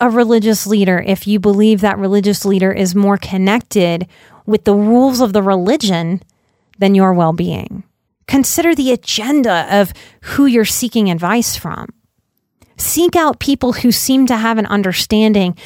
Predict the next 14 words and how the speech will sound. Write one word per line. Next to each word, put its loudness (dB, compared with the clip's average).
that 0
you 2
count -4
and 0
you 4
matter -4
and 0
are 0
able 0
to 2
separate 0
their 0
own 2
wants. -2